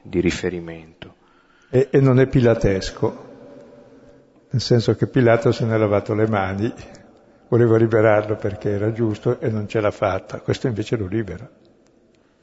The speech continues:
Speaker 2: Cioè, non vedo nulla di male, allora lo libero. Quindi, eh, rappresenta il volto buono. <laughs> È il,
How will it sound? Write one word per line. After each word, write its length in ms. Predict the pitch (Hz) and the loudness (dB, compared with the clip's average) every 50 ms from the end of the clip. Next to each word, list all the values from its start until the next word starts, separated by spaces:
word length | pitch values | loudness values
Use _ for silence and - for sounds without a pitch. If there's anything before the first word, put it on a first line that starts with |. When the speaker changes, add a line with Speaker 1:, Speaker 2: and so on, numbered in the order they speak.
| - - 123 | -20 -20 -16
Speaker 2:
Cioè, 140 | - - - | -16 -8 -2
non 120 | - 110 107 | 0 2 4
vedo 240 | 107 110 101 110 | 2 2 2 2
nulla 240 | 110 104 92 92 104 | 2 2 4 2 4
di 100 | 104 120 | 4 4
male, 420 | 127 117 98 95 95 92 104 - - - - - - - - - - - - - - - - - - - - | 4 4 4 2 2 0 -2 -4 -6 -10 -16 -20 -20 -20 -20 -20 -20 -20 -20 -20 -20 -20 -20 -20 -20 -12 -6
allora 320 | 127 117 110 107 104 110 | -4 -2 0 0 0 0
lo 160 | 110 101 95 92 | 0 0 0 0
libero. 480 | 95 110 104 87 82 85 - - - - - - _ _ _ _ _ _ _ _ _ _ _ _ _ _ _ _ _ _ _ _ _ _ _ | 2 2 0 0 -2 -6 -6 -8 -12 -20 -20 -20 _ _ _ _ _ _ _ _ _ _ _ _ _ _ _ _ _ _ _ _ _ _ _
Quindi, 400 | - - 117 117 110 110 117 110 107 101 | -2 0 0 0 2 2 4 4 4 2
eh, 680 | 101 113 110 107 104 98 98 98 95 92 95 - - - - | 2 2 4 4 4 4 4 2 0 0 -2 -6 -8 -8 -4
rappresenta 720 | 127 120 113 - - 123 123 110 127 123 120 113 - 127 | -2 -2 0 0 0 0 2 2 2 2 2 0 0 0
il 260 | 127 - 160 127 113 | 0 2 0 0 0
volto 420 | 110 113 131 131 120 113 - 143 127 | 2 2 4 2 2 2 0 0 0
buono. 960 | 117 117 127 120 107 104 101 107 107 110 107 - - - - 160 - - - - - - - - - - - _ _ - - - - - - - - - _ _ _ _ _ _ _ _ - | 2 2 2 4 4 4 2 2 2 0 0 -2 -4 -8 -8 -8 -8 -8 -10 -12 -12 -10 -10 -14 -14 -16 -20 _ _ -20 -20 -20 -20 -20 -20 -20 -20 -20 _ _ _ _ _ _ _ _ -12
<laughs> 120 | 131 - | -12 -10
È 100 | - - | -8 -6
il, 160 | 113 101 101 | -6 -6 -6